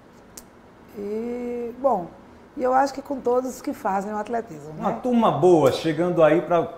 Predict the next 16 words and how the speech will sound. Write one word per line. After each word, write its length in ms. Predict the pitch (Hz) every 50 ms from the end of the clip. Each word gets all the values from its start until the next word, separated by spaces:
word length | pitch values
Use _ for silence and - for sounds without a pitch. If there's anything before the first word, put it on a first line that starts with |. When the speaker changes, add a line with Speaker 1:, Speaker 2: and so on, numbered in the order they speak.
| - - - _
Speaker 2:
é, 680 | - 131 131 139 143 143 143 143 143 143 143 143 - - - - - - - - - _
uma 180 | - 185 233 -
turma 220 | - 233 240 202
boa 160 | 165 196 226
chegando 480 | 226 - 220 202 165 180 226 247 208 214
aí 160 | 190 185 220
pra 200 | - - 233 220
fazer 440 | 220 - - - 247 - 151 139 208
com 120 | 202 208
que 100 | 190 -
esse 200 | 196 190 196 -
evento 380 | 190 147 113 127 165 185 180 - -
tenha 140 | 190 196 185
todo 240 | 190 - 202 220
esse 160 | 226 - - 185
destaque 560 | 175 156 - - - 151 160 160 - -